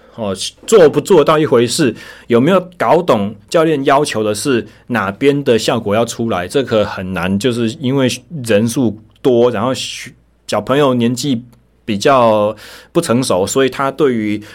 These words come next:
很多事情的理解也许细腻度不到，所以做不到我可以接受。但是如果开始有在产生嬉闹的行为，或是搞怪，哦，试图在队伍上引起其他同学的反应，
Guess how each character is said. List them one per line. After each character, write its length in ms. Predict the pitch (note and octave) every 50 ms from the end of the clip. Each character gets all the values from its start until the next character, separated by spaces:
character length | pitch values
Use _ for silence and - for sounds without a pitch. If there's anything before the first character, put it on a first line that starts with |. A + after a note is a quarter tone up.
| - _ _ _
很 220 | - - G#2+ A2 A2+
多 100 | C3 C#3
事 120 | D3+ E3
情 100 | - A#2+
的 80 | A2 A2
理 160 | G#2+ A#2+ B2+
解 180 | A#2+ A#2+ F2
也 160 | F2+ G2 B2 C3+
许 160 | - - G2
细 220 | - - - C#3+
腻 160 | B2 B2+ B2+
度 160 | A#2 B2 C3 A2
不 140 | - -
到， 260 | G2+ - C3 A2 A#2 - - - - - _ _ _ _ _ _ _ _ _ _ _ _ _ - _ -
所 240 | - - D#3 E3 E3+
以 340 | D3+ C#3 C3 B2+ A#2+ A2+ A2
做 160 | G#2 E3 D#3+
不 80 | D3
到 140 | - D#3+ C#3+
我 120 | A#2 G#2+ G2+
可 140 | - -
以 60 | B2+ B2
接 160 | B2+ C#3+ C3+
受。 200 | - D#3 B2 - _
但 180 | - E3 C#3+ B2+
是 240 | - - D#3+ C3+ - - - - - - - - _ _ _ _ _ _ _ _
如 300 | - C3 B2+ D#3 G3+ A3+
果 200 | G3 E3+ C3+ A#2
开 240 | A2+ - - E3 E3+
始 160 | E3 - C3
有 120 | A2+ G#2 -
在 320 | - D#3 C#3 A#2+ A2+ A2 A2+ -
产 220 | - - - A#2 A#2
生 140 | C#3+ D3
嬉 260 | B2+ - - - D3 C#3+
闹 100 | E3 C#3+
的 80 | A#2+
行 280 | A2+ - - A#2 A#2 A2+
为， 160 | G#2+ G2 G2
或 180 | - C#3+ C#3+ C#3
是 100 | C3 C#3+
搞 220 | A#2+ - - F2
怪， 240 | F2 F2 D3 A#2 G2+ - - _ _ _ _ _ _ _
哦， 100 | - G#2+
试 180 | G#2 - - D3+
图 160 | B2 B2 A#2+
在 160 | - D3+ C#3
队 200 | B2 - D3+ C3
伍 120 | G#2+ G2 G2+
上 200 | G#2 B2+ A#2+ B2
引 120 | A2 A#2 C#3
起 320 | - - G#2+ F#2 F2+ F2 - - - - -
其 200 | - - C3+ B2+
他 220 | A#2+ C#3 C#3+ D3+ D3
同 200 | - C3+ B2 A#2+
学 100 | B2+ A#2+
的 120 | A#2 A#2
反 200 | A2+ A2 F#2 G#2+
应， 200 | C3+ B2 G2+